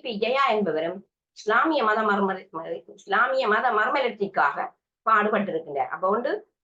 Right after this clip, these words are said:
அஹ், அஹ், அவர் ஆற்றிய சேவை முஸ்லிம் மக்களின் கல்வி நடவடிக்கைகளை முன்னெடுத்து செல்வதில அக்கறையோட செயற்பட்டிருக்கிறார். ரெண்டு, கொழும்பு சாகிரா கல்லூரியின் அதிபராக பணியாற்றி இருக்கிறார். மூன்று, இலங்கையின் பல்வேறு பிரதேசங்களில்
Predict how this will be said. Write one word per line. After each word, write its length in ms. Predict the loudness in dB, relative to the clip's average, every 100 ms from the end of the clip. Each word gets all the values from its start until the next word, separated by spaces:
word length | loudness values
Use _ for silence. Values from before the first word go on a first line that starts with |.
| _
அஹ், 300 | 0 2 2 0 -4
அஹ், 280 | -4 -2 -4
அவர் 260 | -2 0 2
ஆற்றிய 300 | 0 0 -4
சேவை 320 | 0 0 0 -4
முஸ்லிம் 400 | -6 -8 -6 -2 -2
மக்களின் 380 | 0 -2 0 -2
கல்வி 280 | -2 -4 -4
நடவடிக்கைகளை 680 | -2 0 0 -2 -2 -2 -2 -4 _ _ _
முன்னெடுத்து 500 | -4 0 0 0 -2 -4
செல்வதில 420 | -2 0 0 0 -4 -8 _ -6
அக்கறையோட 500 | -4 0 2 4 2
செயற்பட்டிருக்கிறார். 760 | 0 -2 -2 -6 -6 -4 -4 -4 _ _ -4
ரெண்டு, 320 | -2 -2 -2 -2 -4 _
கொழும்பு 320 | -2 2 2 0
சாகிரா 420 | 0 0 2 -2 -2
கல்லூரியின் 500 | -2 -2 -2 0 -2
அதிபராக 420 | -2 -2 0 0 -2
பணியாற்றி 520 | -4 -4 -6 -8 -10
இருக்கிறார். 400 | -14 -8 -4 -4 -8 _ _ -2
மூன்று, 380 | 0 0 0 -4 -6 _ _ -2
இலங்கையின் 460 | 0 2 2 0
பல்வேறு 440 | 0 -2 2 2 2
பிரதேசங்களில் 720 | 0 2 0 2 2 2 2